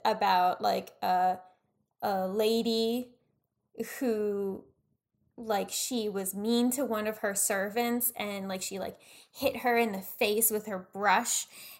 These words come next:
And then naturally, like, a speck of blood, like, you know,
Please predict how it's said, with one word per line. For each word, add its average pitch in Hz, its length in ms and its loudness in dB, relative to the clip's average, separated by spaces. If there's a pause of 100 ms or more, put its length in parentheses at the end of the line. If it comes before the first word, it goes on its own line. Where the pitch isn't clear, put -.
(120)
And 226 220 2
then 202 200 -2
naturally, 220 580 2
like, 190 280 -4
a 196 60 -4
speck - 340 0
of 196 200 -6
blood, 196 380 4
like, - 320 -6
you 226 160 -4
know, - 260 -4